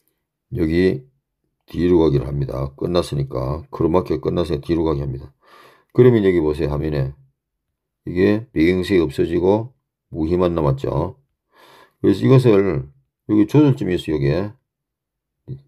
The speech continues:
네 코너에 조절점이 있어요. 이 조절점으로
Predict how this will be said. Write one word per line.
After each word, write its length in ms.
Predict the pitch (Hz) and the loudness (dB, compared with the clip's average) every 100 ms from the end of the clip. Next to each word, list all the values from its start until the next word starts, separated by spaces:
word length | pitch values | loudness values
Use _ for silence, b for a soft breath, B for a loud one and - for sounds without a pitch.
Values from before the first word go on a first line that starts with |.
| - | -20
네 380 | - 92 92 98 | -12 4 6 6
코너에 480 | - 123 117 92 76 | 2 2 2 0 2
조절점이 500 | 113 113 95 82 71 | 2 2 -2 -6 -6
있어요. 220 | 69 90 | -6 -6
이 100 | 90 | -2
조절점으로 920 | - 127 120 104 92 87 90 76 69 | 4 6 4 0 -2 2 2 0 -8